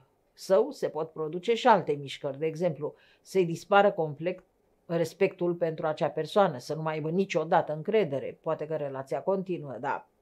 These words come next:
a zbura puiul cu ața la capitolul încredere pe viitor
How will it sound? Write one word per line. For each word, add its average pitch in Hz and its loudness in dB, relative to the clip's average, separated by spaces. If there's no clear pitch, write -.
a 147 -4
zbura 170 4
puiul 156 -4
cu 151 -2
ața 160 2
la 151 0
capitolul 160 -4
încredere 160 2
pe 156 0
viitor 151 0